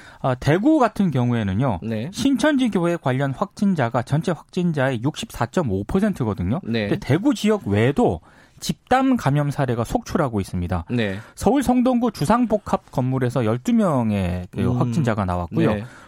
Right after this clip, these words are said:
Speaker 1: 부산 온천교회는 서른세 명, 충남 천안 줌바 교습소 등 일곱 개 운동시설에서는 팔십 명이 확진 판정을 받았습니다.
Speaker 2: 네.
Speaker 1: 현재 진행 중인 역학조사가 완료가 되면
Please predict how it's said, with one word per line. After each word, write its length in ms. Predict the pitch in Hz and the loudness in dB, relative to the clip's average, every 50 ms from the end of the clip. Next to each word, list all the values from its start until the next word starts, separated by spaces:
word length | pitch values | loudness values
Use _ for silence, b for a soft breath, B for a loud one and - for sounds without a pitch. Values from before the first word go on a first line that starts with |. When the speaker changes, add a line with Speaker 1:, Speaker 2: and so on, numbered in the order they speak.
| B | B
Speaker 1:
부산 260 | B - 139 233 285 269 | B 2 2 4 4 4
온천교회는 680 | 214 185 160 - - 202 190 180 160 143 135 135 151 147 | 2 0 0 -2 0 0 0 0 0 0 0 0 -2 -2
서른세 440 | - - 240 233 214 180 139 113 | -2 -2 0 0 0 0 0 2
명, 200 | 107 110 95 78 78 B B B B B B B B B | 2 2 0 -2 -4 B B B B B B B B B
충남 420 | - - 302 294 294 285 277 254 | -2 0 2 4 4 4 4 2
천안 380 | - - 214 208 214 214 190 - | 0 0 2 2 2 2 0 -2
줌바 400 | - - 185 233 240 254 240 214 | 0 2 2 4 4 2 2 2
교습소 440 | - 139 127 127 139 - - 139 | 2 -2 -2 -2 -4 -4 -2 -2
등 120 | 127 139 131 101 | -2 -2 -2 0
일곱 460 | 127 226 269 269 254 240 214 _ - | 0 0 2 2 0 -2 -2 _ -4
개 100 | - 196 | -2 0
운동시설에서는 1200 | 156 117 113 117 117 131 135 131 - 135 117 - 123 117 117 107 - 110 113 143 151 175 175 - b b b b | 0 2 0 0 0 0 -2 -2 -2 -2 -2 0 0 0 -2 -2 -2 -2 0 0 0 -2 -2 -6 b b b b
팔십 340 | - - 311 294 - 311 294 | -2 0 0 0 0 0 2
명이 240 | 269 233 175 135 113 | 2 2 2 0 -2
확진 300 | - 160 - - 175 156 | -4 -6 -8 -4 -4 -4
판정을 380 | - - 123 117 117 107 95 | -2 -2 -2 0 0 0 -2
받았습니다. 680 | 87 - 110 104 104 - - - 92 87 87 92 87 82 - | -2 -2 -2 -2 -2 -4 -2 -4 -4 -2 -2 -4 -4 -4 -4
Speaker 2:
네. 260 | 117 113 110 107 110 120 B B B B B | -2 -2 -2 -2 -4 -8 B B B B B
Speaker 1:
현재 240 | - - 233 240 311 | 0 2 2 4 2
진행 340 | - - 170 170 214 240 240 | 2 2 2 2 4 2 2
중인 280 | 233 254 233 226 170 131 | 4 4 4 4 2 2
역학조사가 640 | 127 - - 226 - - 175 151 160 139 143 123 | 0 0 0 -2 0 0 -2 0 0 0 0 0
완료가 400 | 104 104 110 120 147 147 160 143 | 2 2 0 0 0 0 0 0
되면 400 | - 110 104 127 147 117 85 78 | 0 0 0 0 0 0 -2 -4